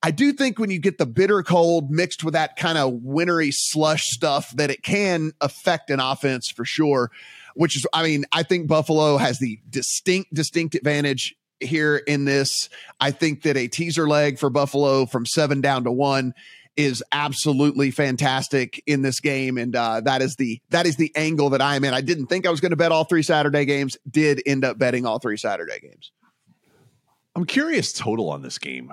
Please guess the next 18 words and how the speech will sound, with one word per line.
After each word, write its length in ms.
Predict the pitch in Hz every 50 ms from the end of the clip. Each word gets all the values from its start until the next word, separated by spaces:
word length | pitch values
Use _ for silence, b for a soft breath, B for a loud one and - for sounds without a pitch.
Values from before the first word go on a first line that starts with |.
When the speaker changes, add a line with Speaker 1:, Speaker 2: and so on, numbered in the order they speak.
| - -
Speaker 2:
uh, 140 | - 104 95
Speaker 1:
Mm-hmm. 260 | 123 120 123 131 127
Speaker 2:
forty-four, 420 | 123 185 220 247 220 - 185 170 143
forty-four 500 | - - 156 147 131 - - 139 131 117
and 60 | 107
a 40 | 95
half. 500 | - - 95 98 101 95 90 - - - -
And 360 | - 107 107 104 101 98 92 B B B B B B B B
it 120 | - 135 -
feels 400 | - - 220 254 285 277 - -
to 120 | - 214
me 280 | 185 165 165 175 170 156
like 220 | 135 123 113 -
there's 240 | - 120 123 131 120
a 40 | 127
lot 560 | 117 113 110 110 123 139 151 165 170 185 185
of 160 | 180 180 _
prior 720 | - - - - 143 123 117 123 123 127 123 123 120 117